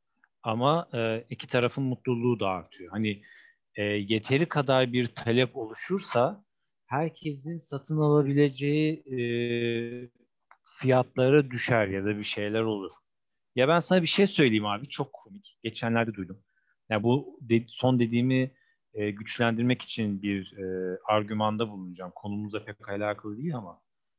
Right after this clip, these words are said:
Abi Viagra marka dediğin, e, ilaç, Viagra aslında markanın adı. Marka, tabii brand, evet aynen markanın adı. Aslında onun başka bir adı var. Yani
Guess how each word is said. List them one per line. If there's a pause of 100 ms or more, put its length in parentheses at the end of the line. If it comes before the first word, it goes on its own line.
(200)
Abi (340)
Viagra
marka
dediğin,
e, (320)
ilaç, (420)
Viagra
aslında
markanın
adı. (260)
Marka, (1120)
tabii
brand,
evet
aynen
markanın
adı.
Aslında
onun
başka
bir
adı
var.
Yani